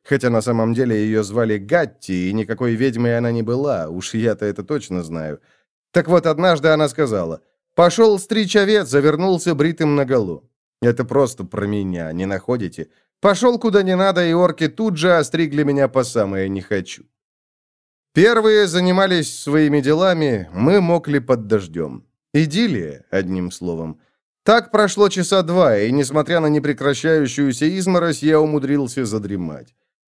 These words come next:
Разбудили меня отчаянные тычки Гло-Гло. Я сонно захлопал глазами, пытаясь выяснить, что происходит.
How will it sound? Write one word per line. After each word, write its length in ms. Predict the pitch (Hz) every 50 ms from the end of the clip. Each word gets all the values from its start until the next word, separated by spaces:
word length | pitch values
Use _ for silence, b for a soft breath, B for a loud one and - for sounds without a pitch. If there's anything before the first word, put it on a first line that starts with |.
| _ -
Разбудили 600 | 117 127 127 117 - 104 110 107 98 131 143 147
меня 300 | 147 139 135 135 139 139
отчаянные 920 | - 113 117 110 90 - - - 170 151 156 160 160 156 156 151 156 151 147
тычки 460 | 123 - 135 117 120 - - - 113
Гло-Гло. 640 | 101 95 104 98 98 95 90 87 82 82 73 - - _ _ _ _ _ _ _ _
Я 280 | - 92 90 92 92 90
сонно 440 | - - 123 120 113 113 113 110 107
захлопал 520 | 95 107 - - 117 110 98 110 104 104
глазами, 560 | 98 104 104 107 107 98 120 139 135 127 110
пытаясь 480 | 92 107 104 - 117 107 104 98 95 -
выяснить, 540 | 92 107 123 120 107 - - 104 101 92 -
что 220 | - - 101 92
происходит. 680 | - 101 107 113 117 117 - 120 104 87 78 73 67